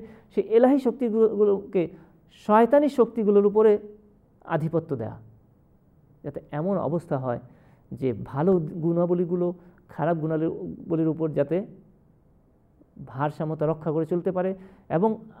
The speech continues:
আধিপত্য বিস্তার করতে পারে। এমন না হয় যে খারাপ দিকগুলো, শয়তানি দিকগুলো এলাহি দিকগুলোর উপর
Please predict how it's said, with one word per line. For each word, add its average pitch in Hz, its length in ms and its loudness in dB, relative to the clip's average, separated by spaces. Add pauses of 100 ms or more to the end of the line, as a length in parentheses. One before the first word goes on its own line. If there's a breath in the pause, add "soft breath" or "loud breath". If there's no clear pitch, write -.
(100)
আধিপত্য 233 840 0
বিস্তার 170 380 0
করতে - 260 -8
পারে। - 180 -12 (100)
এমন 196 220 2
না 208 180 4
হয় 170 160 -2 (320 loud breath)
যে 143 80 -4
খারাপ 170 300 -2
দিকগুলো, 170 340 -2
শয়তানি 208 500 0
দিকগুলো 190 460 0 (540)
এলাহি 143 300 -2
দিকগুলোর 135 400 -6
উপর 120 260 -8